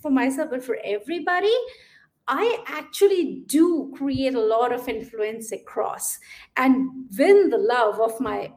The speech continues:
of the higher ups or the leadership. So that's what I learned. And, uh, so if you are in such a situation, just a thought, just an idea of how I did it, and if you would want to do that again.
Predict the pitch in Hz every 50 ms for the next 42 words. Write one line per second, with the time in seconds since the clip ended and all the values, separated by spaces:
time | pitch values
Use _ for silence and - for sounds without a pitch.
0 | - - 233 247 - - 269 269 269 262 220 208 208 208 214 214 196 - - -
1 | - 226 214 220 233 247 269 285 269 202 - - - - - _ - - _ _
2 | _ _ _ _ - - - - - 262 262 277 339 403 - - - 392 392 403
3 | - - - - 233 262 339 427 392 311 233 185 - - - - - - - -
4 | - - - - - _ _ - - 247 254 262 254 254 254 262 262 262 285 240
5 | - 370 392 - 311 320 349 359 - - 226 226 254 311 381 403 - - - 320
6 | 330 320 320 339 359 359 320 - - - 349 330 - - 381 370 - 392 370 285
7 | 269 349 349 330 320 330 349 - - 381 403 403 403 427 415 415 - - - _
8 | _ - - - - - 466 466 - 440 359 339 359 349 339 269 294 302 - -
9 | 403 359 370 320 285 277 277 285 269 294 285 285 285 254 240 240 - - 285 269
10 | 254 254 240 233 233 226 226 214 220 247 247 262 262 - - - 226 233 226 233
11 | 233 233 - 254 254 247 233 233 226 208 214 208 202 208 208 - 220 202 214 202
12 | 196 196 185 180 180 - 202 190 196 185 185 - - 269